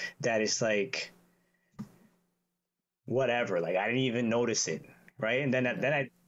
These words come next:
then I'd be at a gym, let's say one time, and I'd shoot a basketball, I'd be like, "Oh man, I haven't done this in a long time." And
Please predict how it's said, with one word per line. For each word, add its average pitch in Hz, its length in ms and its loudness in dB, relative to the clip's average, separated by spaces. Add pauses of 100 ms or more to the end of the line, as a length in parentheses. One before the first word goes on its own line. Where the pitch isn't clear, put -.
(180)
then 147 260 0
I'd 131 240 -2
be 135 160 2
at 120 160 -2
a 113 60 0
gym, 120 280 0
let's 120 200 0
say 117 120 0
one 107 220 2
time, 110 300 0
and - 20 2
I'd 98 160 0
shoot 120 260 2
a 104 60 2
basketball, 107 480 0
I'd 110 80 0
be 113 60 0
like, 95 100 2
"Oh 139 160 2
man, 101 240 -2
I 87 100 0
haven't 120 300 2
done 110 160 2
this 120 160 2
in 104 80 0
a 85 80 2
long 98 260 2
time." 113 380 -2 (680)
And 98 380 0